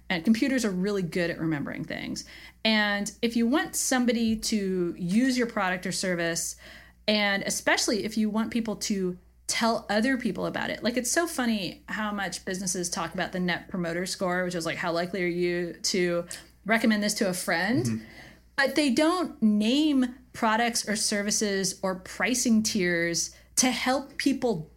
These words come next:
Speaker 1: do that. Like, I love looking at the way that, that companies set up their pricing with, like, basic, basic plus, basic plus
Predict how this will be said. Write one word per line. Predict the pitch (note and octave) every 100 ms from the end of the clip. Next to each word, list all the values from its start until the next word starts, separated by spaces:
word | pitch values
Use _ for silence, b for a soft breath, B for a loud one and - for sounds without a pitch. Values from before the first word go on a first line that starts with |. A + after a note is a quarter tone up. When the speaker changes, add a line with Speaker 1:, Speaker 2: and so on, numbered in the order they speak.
| _
Speaker 1:
do | A3 D4+
that. | E4 F#2+ G2+ -
Like, | G#3 G#3
I | A#3
love | A#3 C#4 C4
looking | A#3 A3+ A3 G3+ -
at | F#3 F3 - B B B B _
the | F3+ G#3+
way | G3 G3+ G3 G3 G3
that, | F#3+ E3+ -
that | G3 F#3
companies | - G#3 F#3+ G3+ F3+ F3
set | - F#3+
up | F3 E3+
their | E3+ E3
pricing | D#3 - F#3 G3 F#3 D#3+ D#3
with, | E3 F3
like, | E3 D#3+ D#3+ - B B B B _ - D#3+
basic, | G3 F#3 F#3+ F3+ F3+ F3+ - -
basic | G3+ G3 G3 F3+
plus, | G#3 F3+ F3 F3 -
basic | - G#3+ F#3 F#3+ -
plus | - G3+ F3 - -